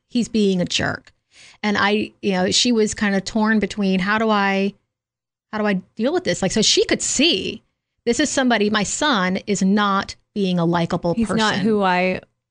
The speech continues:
Speaker 2: wish that I was
Speaker 1: Right.
Speaker 2: interacting with. Yeah, I get
Speaker 1: Yeah.
Speaker 2: that. Mm-hmm. That's really hard. Um, well, same, same token, same line. What do you think it is? What is it to be charismatic? What makes you drawn to someone?
Speaker 1: Hmm.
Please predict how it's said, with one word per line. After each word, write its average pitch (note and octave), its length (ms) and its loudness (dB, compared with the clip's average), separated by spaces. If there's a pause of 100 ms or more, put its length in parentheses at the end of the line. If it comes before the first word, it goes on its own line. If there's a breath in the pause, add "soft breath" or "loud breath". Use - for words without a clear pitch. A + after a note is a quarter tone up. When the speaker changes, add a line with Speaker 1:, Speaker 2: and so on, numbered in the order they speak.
(200)
Speaker 2:
wish G3 420 -2
that F#3 180 -6
I F#3 140 0
was F#3+ 380 -4
Speaker 1:
Right. G3+ 400 0
Speaker 2:
interacting F#3+ 440 -2
with. G#3 140 -12
Yeah, - 200 -6
I - 40 -8
get - 140 -10
Speaker 1:
Yeah. C4+ 80 0
Speaker 2:
that. - 200 -4
Mm-hmm. G#3+ 220 -2 (220)
That's - 180 -20
really B3+ 180 0
hard. A#3+ 560 -2 (840 soft breath)
Um, C#4+ 460 2 (760)
well, D4 380 -2 (540)
same, E4+ 480 -2
same F#4 260 -4
token, A#3 380 -2
same C#4+ 200 -4
line. A#3+ 140 0 (300 loud breath)
What F#4 140 -2
do B4 40 4
you C5 160 0
think G4+ 180 0
it F4 80 2
is? D#4+ 140 0
What C#4 260 0
is E4+ 140 0
it E4+ 160 -2
to C#4 140 0
be A3+ 360 2
charismatic? G3+ 920 0
What D4+ 200 0
makes C#4+ 440 -2
you A3+ 180 -2
drawn G3+ 460 -2
to G3 180 -12
someone? G#3+ 600 -14 (260)
Speaker 1:
Hmm. A3 360 -4